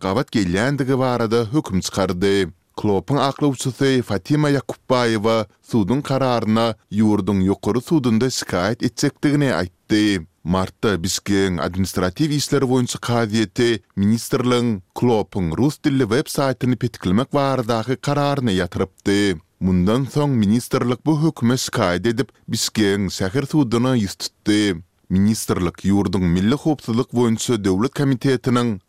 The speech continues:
Klopyň ýalan maglumatlary ýaýradýandygyny öňe süreninden soň, nesiriň saýtlarynyň işini toktatmak kararyna gelendigini aýtdy. Bu iş Klop nesirinde sentýabrda çap bolan tutsaglykdaky opozisiýa siýasatçysy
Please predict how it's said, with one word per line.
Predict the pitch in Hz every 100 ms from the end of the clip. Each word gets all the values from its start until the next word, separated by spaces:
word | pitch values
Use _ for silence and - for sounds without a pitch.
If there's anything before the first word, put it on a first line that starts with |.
| -
Klopyň | 120 110 92 113 95
ýalan | 87 92 131 156
maglumatlary | 143 143 131 - 113 120
ýaýradýandygyny | 123 113 87 92 110 120 110 117 120
öňe | 92 104 135
süreninden | 151 147 123 95 107 143
soň, | - 143 131 113 _
nesiriň | - 101 - 110 151
saýtlarynyň | - 143 - 123 117 123 123
işini | - 117
toktatmak | 127 143 - 95 135 143
kararyna | - 139 123 95 101 120
gelendigini | 110 127 127 127 135 131
aýtdy. | 92 90 - - 101 98 85 - _
Bu | 98 127
iş | 131 143 -
Klop | - 110 120 135
nesirinde | 131 143 123 117 113
sentýabrda | 117 - 92 104 123 139 131 123
çap | 127 117 -
bolan | 113 113 110 92 _
tutsaglykdaky | - - 117 107 92 - 92 92
opozisiýa | - 104 92 92 - 143
siýasatçysy | 156 139 131 127 - 120 139 135